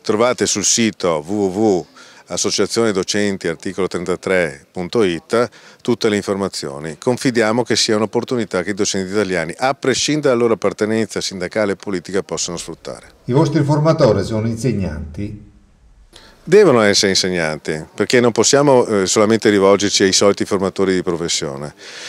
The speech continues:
Speaker 1: Cioè, noi intendiamo che se abbiamo i problemi in matematica, siano insegnanti di matematica che sappiano fare una autoformazione e facciano dei progetti sulle buone pratiche della matematica, non il docente di matematica dell'università che viene a dirci come insegnare quando lui non sa insegnare nemmeno all'università.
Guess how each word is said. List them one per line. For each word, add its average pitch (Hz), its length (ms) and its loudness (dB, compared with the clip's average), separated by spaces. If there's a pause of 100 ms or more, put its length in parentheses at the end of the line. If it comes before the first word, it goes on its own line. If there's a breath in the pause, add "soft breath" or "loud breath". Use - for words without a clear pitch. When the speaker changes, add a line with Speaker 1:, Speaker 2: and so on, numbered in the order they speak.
(120 loud breath)
Speaker 1:
Cioè, 117 160 4
noi 120 260 4
intendiamo 113 500 4
che 98 120 -2
se 107 180 2
abbiamo 113 300 4
i 139 80 4
problemi 113 300 6
in 117 40 4
matematica, 95 760 0
siano 110 220 2
insegnanti 110 380 2
di 107 80 2
matematica 98 560 0
che - 100 -6
sappiano 92 500 0
fare - 760 2
una 92 320 0
autoformazione 95 1120 2
e 110 140 0
facciano 107 380 2
dei 95 120 0
progetti 95 420 0
sulle 92 260 0
buone 90 280 2
pratiche 87 380 0
della 85 140 -2
matematica, 82 680 -6
non 113 340 2
il 101 220 -4
docente 101 480 2
di 90 100 -4
matematica 92 560 0
dell'università 87 720 -2
che 90 140 -4
viene 92 260 0
a 98 140 -6
dirci 92 360 0
come 90 180 -4
insegnare 85 500 -2
quando 90 220 -2
lui 90 160 -4
non 87 120 -4
sa 95 120 -2
insegnare 92 340 -2
nemmeno 85 260 -6
all'università. 82 600 -8